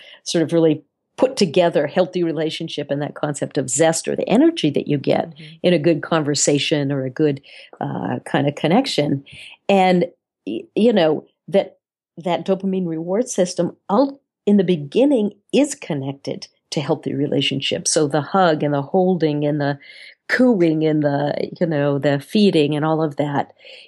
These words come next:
Speaker 1: gives you that hit of dopamine so that you have energy and motivation and excitement to go out into the world, right? And do other good, healthy things. And so that's sort of one of those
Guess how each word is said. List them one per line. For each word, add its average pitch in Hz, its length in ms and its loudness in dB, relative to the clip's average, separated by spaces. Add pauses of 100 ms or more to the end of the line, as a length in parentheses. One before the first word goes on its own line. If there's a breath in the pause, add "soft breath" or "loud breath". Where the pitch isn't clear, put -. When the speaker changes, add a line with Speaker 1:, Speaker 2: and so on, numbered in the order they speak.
(120)
Speaker 1:
gives - 340 2
you 180 120 4
that 139 200 -2
hit 160 200 2
of 143 160 -2
dopamine 139 600 0
so 160 200 0
that 147 240 0
you 156 160 2
have 202 400 0
energy 151 500 0
and 139 140 -4
motivation 151 800 2
and 139 120 -2
excitement 151 580 -4
to 165 80 -4
go 147 380 2 (180 soft breath)
out 143 160 -2
into 151 240 0
the 196 80 4
world, 254 480 2
right? 160 300 2
And 180 140 2
do 208 160 4
other 214 180 2
good, 190 260 2
healthy 185 340 -2 (100)
things. 254 500 -4 (560 soft breath)
And 196 180 2
so 202 140 2
that's 269 300 0
sort 254 180 4
of 160 140 -2
one 175 120 2
of 151 140 -4
those 143 460 -2